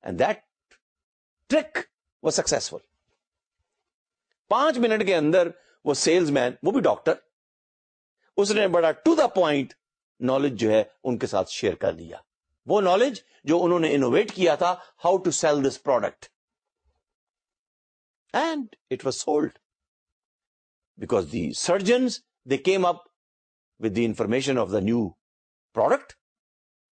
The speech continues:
better than the past one, so they start using it۔ تو بعض اوقات آپ کو بڑا smart طریقہ یوز کرنا پڑتا ہے اپنے product کو sell کرنے کے لیے، اپنے آئیڈیا کو sell کرنے کے لیے، اپنی service کو سیل کرنے کے لیے۔ So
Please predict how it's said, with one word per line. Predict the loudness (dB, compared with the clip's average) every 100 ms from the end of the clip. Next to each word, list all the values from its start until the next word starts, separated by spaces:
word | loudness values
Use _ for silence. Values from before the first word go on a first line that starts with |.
| _ -6
better | -2 0 2
than | 2
the | 0 2
past | 0 0 -2
one, | -2 -6 _ _ _ _ _ _
so | 0
they | 2 0
start | 0 -4 2
using | 2 2 2
it۔ | -2 -6 _ _ _ _ _ _ _ _ _ _ _
تو | 0
بعض | 0 2
اوقات | 0 0
آپ | 0 0
کو | 0
بڑا | 2 2 0 -6 _ _
smart | -4 0 2 0 0
طریقہ | 0 2
یوز | 2 2 2
کرنا | 0 0
پڑتا | 0 0 0 2
ہے | 0 -4 -14 -10
اپنے | -4 -4
product | -4 0 2 2 0
کو | 0
sell | 0 0
کرنے | 0 0 0
کے | -2 -6
لیے، | -2 0 0
اپنے | 0 -6 -2
آئیڈیا | 0 2 2
کو | 2
sell | 0 0 0
کرنے | -2 -2 -4
کے | -6
لیے، | -2 0 0 _ _
اپنی | -12 -10
service | -4 0 0 0 -2
کو |
سیل | -2 -2
کرنے | -2 -8 -8
کے | -14 -20
لیے۔ | _ _ _ _ _ _ _ _ _ _
So | -4